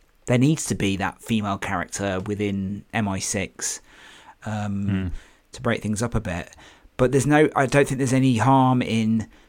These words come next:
Speaker 1: the relationship between Bond and Moneypenny being more like, you know, a work friends sort of relationship.
Speaker 2: Mm.
Speaker 1: One where there is sort of not an overt, like, attraction between them, but, like, a camaraderie between the two of them.
Speaker 2: Yeah.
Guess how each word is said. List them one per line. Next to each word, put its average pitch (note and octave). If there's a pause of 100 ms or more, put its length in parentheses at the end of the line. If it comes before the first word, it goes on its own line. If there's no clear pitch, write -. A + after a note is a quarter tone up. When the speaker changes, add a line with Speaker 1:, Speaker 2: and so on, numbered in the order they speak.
(120)
Speaker 1:
the A#2
relationship A#2+
between A2+
Bond A#2+
and G2+ (280)
Moneypenny A2
being A2+
more A2
like, A2
you A2+
know, A2+
a C3+
work C#3
friends G#2 (100)
sort -
of F#2+
relationship. G2 (200)
Speaker 2:
Mm. F#2 (340)
Speaker 1:
One B2
where B2
there B2
is C3+
sort G2+
of G#2 (420)
not B2
an A#2+
overt, A#2
like, G#2
attraction -
between G2
them, F#2
but, A#2+
like, B2
a -
camaraderie C3
between G#2
the F#2+
two G2+
of -
them. F#2+
Speaker 2:
Yeah. G2+